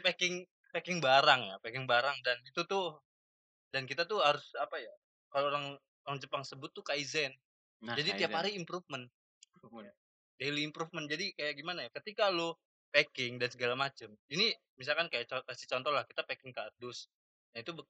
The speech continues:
Speaker 1: kardusnya pengok. Kalau misalkan satu ha-, hari itu pengok, besoknya nggak boleh nggak pengok.
Speaker 2: Harus mendingan.
Speaker 1: Harus mendingan. Dan itu dicek bener-bener sama dia.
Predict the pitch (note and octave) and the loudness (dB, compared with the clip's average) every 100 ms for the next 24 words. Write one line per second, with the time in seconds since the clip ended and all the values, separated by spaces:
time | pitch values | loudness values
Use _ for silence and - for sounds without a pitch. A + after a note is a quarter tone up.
0 | _ A#2+ A#2 E3+ C#3 D#3 D3+ C3+ _ _ | _ -4 -4 -4 -2 0 -2 -4 _ _
1 | _ _ _ C3+ B2+ C#3+ C#3 C3+ C#3 _ | _ _ _ -4 -2 -2 -2 -6 -14 _
2 | _ D3 D3 - - D#3+ E3 F3 F3+ G#3 | _ 2 2 2 0 2 2 0 2 2
3 | G3 D#3+ - _ _ _ _ _ _ - | 6 4 2 _ _ _ _ _ _ -8
4 | B2+ C#3 F3+ D#3+ A#2+ A#2 A2+ C#3 A#2+ C3 | -6 -4 -4 -4 -6 -8 -4 -2 0 -2
5 | - - A#2 A2+ A#2+ B2 A#2 G#2 A2+ B2 | -6 -10 -10 -6 0 2 2 -2 -6 -4
6 | C#3 - D3 C3 C#3+ - A3 - _ - | -6 -8 -8 -8 -8 2 2 2 _ -12
7 | C#3 D#3+ - C#3+ D3 D#3+ F#3 E3+ F3 E3+ | -2 0 0 -2 -2 0 2 0 -2 -4